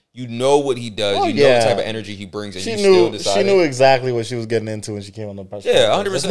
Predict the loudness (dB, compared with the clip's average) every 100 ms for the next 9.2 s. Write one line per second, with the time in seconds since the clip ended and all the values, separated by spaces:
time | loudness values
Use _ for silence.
0 | 4 6 6 4 2 4 4 4 4 4
1 | 0 -2 -2 -4 -4 -6 -8 -6 -4 -2
2 | -2 -4 -12 -16 -16 -6 0 2 2 2
3 | 0 0 -6 -6 -4 -6 -6 -8 -6 -2
4 | 0 0 0 -2 -2 -8 -12 -12 -6 -4
5 | -4 -8 -14 -14 -12 -10 -4 -2 -2 -4
6 | -4 -2 -2 -6 -8 -6 -6 -8 -10 -12
7 | -14 -8 -4 -4 -4 -6 -4 -4 -4 -12
8 | -12 -16 -16 -16 -12 -12 -12 -8 -4 -4
9 | -6